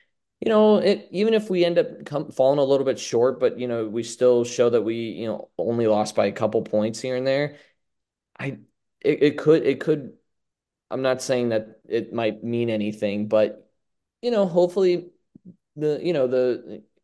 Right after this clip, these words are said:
the tournament gods above will see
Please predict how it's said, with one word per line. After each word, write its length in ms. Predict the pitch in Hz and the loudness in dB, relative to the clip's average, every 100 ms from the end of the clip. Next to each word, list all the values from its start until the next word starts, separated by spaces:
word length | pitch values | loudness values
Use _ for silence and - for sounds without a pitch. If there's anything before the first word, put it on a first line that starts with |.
| _ 123 - - | _ -20 -20 -14
the 420 | 95 117 110 107 - | 0 0 0 -4 -10
tournament 480 | - 131 127 117 - _ 123 | -4 -2 0 -2 -8 _ -4
gods 360 | 123 113 113 113 | 0 2 2 -2
above 440 | 107 117 113 107 | 0 2 2 -2
will 440 | 110 110 107 107 | -2 -2 -2 -6
see 480 | - - - 120 120 | -16 -12 -4 -2 -2